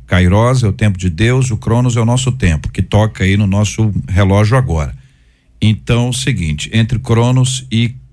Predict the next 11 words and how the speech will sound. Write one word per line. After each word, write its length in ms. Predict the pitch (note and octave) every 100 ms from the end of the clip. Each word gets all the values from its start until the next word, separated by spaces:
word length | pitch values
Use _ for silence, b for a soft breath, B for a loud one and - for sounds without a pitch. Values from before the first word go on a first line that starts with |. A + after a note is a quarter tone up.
| -
Kairos, 840 | A#2 B2+ C3 G2+ D#2+ C2+ - - -
está 440 | A#2 - - D3+
acontecendo 720 | D#3 C3 B2+ G2 - G2+ F#2
alguma 300 | F2 F2 E2
coisa 420 | - E2 E2 D#2
lá, 260 | D2 D2+ G2
ou 80 | B2+
seja, 320 | G2 D2+ D2+
tem 220 | - B2
gente 420 | F#2 G2+ G2+ -
lá 440 | D#2 D#2 E2 B2+